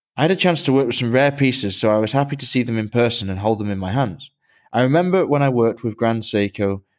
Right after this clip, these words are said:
four five eight zero dash seven zero zero zero, which is an extremely rare piece. Although it was not the most complicated case I've refinished,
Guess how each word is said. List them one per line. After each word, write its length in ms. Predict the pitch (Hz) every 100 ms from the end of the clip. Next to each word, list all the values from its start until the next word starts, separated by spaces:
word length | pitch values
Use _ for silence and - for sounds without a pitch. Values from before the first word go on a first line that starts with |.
| _
four 220 | - 135 143
five 300 | 131 113 -
eight 200 | 127 110
zero 400 | 110 107 101 98
dash 380 | 101 95 -
seven 300 | - 127 123
zero 280 | 113 117 107
zero 320 | 104 107 104
zero, 380 | 95 107 101 65 -
which 220 | - 117 -
is 80 |
an 80 | 113
extremely 400 | 110 - 180 135
rare 200 | 107 104
piece. 400 | 98 156 98 - - - - -
Although 180 | 117 156
it 100 | 143
was 240 | 175 196
not 140 | 185 139
the 40 |
most 220 | 147 139
complicated 500 | 165 160 123 113 90
case 300 | - 98 95
I've 140 | 95 92
refinished, 540 | 98 92 92 92 -